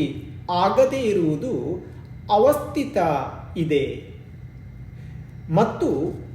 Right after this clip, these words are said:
ಯಾವುದು ಹೆಚ್ಚು ಕಡಿಮೆ ಆಗುತ್ತದೆ, ಅದನ್ನು ಅನಾವಸ್ಥಿತ ಎಂದು ಕರೆಯುವರು. ಇಲ್ಲಿಗೆ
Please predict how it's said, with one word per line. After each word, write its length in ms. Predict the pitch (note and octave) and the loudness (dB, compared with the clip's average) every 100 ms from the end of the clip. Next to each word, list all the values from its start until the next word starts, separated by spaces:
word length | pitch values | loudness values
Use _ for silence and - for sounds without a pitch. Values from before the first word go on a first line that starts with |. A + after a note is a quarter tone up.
| F3+ | 4
ಯಾವುದು 500 | F#3+ B3 B3+ A#3 G3 F3+ D3 C#3 - | 6 6 4 2 2 4 2 0 -6
ಹೆಚ್ಚು 340 | - B3 - C#4+ | -2 -2 0 -2
ಕಡಿಮೆ 420 | - G#3 G3+ F3 D3+ C3 - F3 | 2 4 4 2 0 -2 -6 2
ಆಗುತ್ತದೆ, 640 | E3 D#3 D#3 - D#3 F3 A#2+ C#3+ - - - - - | 4 2 -2 -2 0 2 0 0 -2 -10 -12 -14 -2
ಅದನ್ನು 520 | A3+ G#3+ G#3+ F3+ F3 D#3 C3+ - - - G3+ | 2 4 4 4 2 2 0 -6 -12 -4 2
ಅನಾವಸ್ಥಿತ 920 | G3 A3 D4 C4 B3 - - G3+ G3+ E3 C#3+ C3 - - D#3 | 2 4 4 4 2 0 -4 -2 2 4 4 0 -6 -4 4
ಎಂದು 400 | D#3 D#3+ B3 D3+ A#2+ D3 - - - - | 4 4 -2 -2 -2 -6 -8 -14 -16 -2
ಕರೆಯುವರು. 600 | F#3 D#3+ C#3 B2+ B2 C#3+ - - - - - - - - - - - - - - - - - - - - - - - - - - - - - - - - - - | 4 6 6 2 -2 -2 -6 -10 -18 -18 -16 -14 -14 -14 -14 -14 -14 -14 -14 -16 -16 -16 -14 -14 -14 -14 -16 -14 -14 -14 -14 -14 -14 -14 -14 -14 -14 -14 -14 -4
ಇಲ್ಲಿಗೆ 460 | G#3 G3+ G3+ C4 | 2 4 4 4